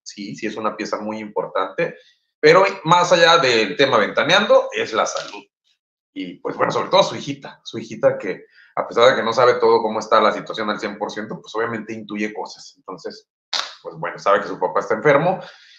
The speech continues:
y, pues, es la que se la está pasando también muy mal. Pero bueno, va todo muy bien. Ya lo dijo Alex B. Y eso, pues, bueno, qué, qué padre, qué padre. Maravilla, dice, bendiciones y pronta recuperación a mi querido Bisoño. Claro que sí,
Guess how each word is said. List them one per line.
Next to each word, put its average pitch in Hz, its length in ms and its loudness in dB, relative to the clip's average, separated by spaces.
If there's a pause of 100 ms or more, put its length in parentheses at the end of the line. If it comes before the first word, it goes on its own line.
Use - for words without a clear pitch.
y, 101 460 -4
pues, - 360 -14 (120)
es 107 160 -4
la 104 120 0
que - 60 -10
se 95 140 -6
la 85 60 -4
está - 180 -6
pasando 95 280 -8
también 85 320 -4
muy 90 200 -10
mal. 80 280 -14
Pero 85 200 -4
bueno, 87 280 -4 (180)
va 117 180 4
todo 117 180 4
muy 110 240 -4
bien. 143 540 0
Ya 101 180 4
lo 101 140 2
dijo 104 260 0
Alex 98 300 0
B. 185 260 4 (160)
Y 104 120 -10
eso, 107 220 -8
pues, 87 160 -14
bueno, - 220 -14 (180)
qué, 90 360 -4
qué 104 100 -4
padre, 82 340 0
qué - 120 -10
padre. 80 340 -2 (400)
Maravilla, 208 500 4
dice, 185 280 2
bendiciones 180 640 2
y 170 80 0
pronta 170 260 6
recuperación 127 640 0
a 143 60 6
mi 113 140 -4
querido 110 300 -4
Bisoño. 85 560 -12
Claro 117 400 2
que - 80 -8
sí, - 240 -20